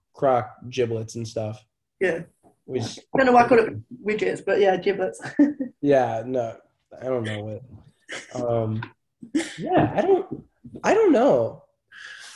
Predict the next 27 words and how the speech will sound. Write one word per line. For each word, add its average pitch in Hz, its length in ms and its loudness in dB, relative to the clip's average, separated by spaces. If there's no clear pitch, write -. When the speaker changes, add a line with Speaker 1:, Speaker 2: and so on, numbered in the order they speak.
Speaker 1:
My, 170 440 2
I 170 100 0
guess - 480 -2
it 160 260 0
might 156 320 0
be 151 120 2
a 151 40 4
bit 131 200 0
of 139 120 -4
a 113 300 0
debil-, 131 600 -4
debilitating 123 880 -2
attitude 135 480 -8
towards 135 300 -6
merch, 123 340 -6
but 135 80 -4
I 123 60 0
don't 202 220 -2
really 196 160 -2
w-, 131 280 -10
like 131 480 -4
making 127 380 -4
any 127 160 -4
merch 117 400 -6
that 117 120 -4
I 117 80 -2
don't, 117 300 -6